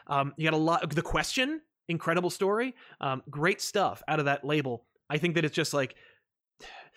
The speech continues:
when new management comes in, they like to throw away everything that the last management did,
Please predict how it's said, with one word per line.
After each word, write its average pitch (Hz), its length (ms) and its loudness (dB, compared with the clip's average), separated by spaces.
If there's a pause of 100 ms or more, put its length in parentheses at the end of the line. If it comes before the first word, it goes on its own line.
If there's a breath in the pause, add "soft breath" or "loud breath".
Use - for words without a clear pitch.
(320 loud breath)
when 170 220 2
new 214 180 2
management 190 400 0
comes 143 280 -4
in, 139 140 0
they 131 60 0
like 131 120 0
to 131 80 -6
throw 139 260 -2
away 135 160 0
everything 135 300 0
that 127 100 -4
the 123 60 -4
last 117 260 -2
management 120 320 -6
did, 123 320 -2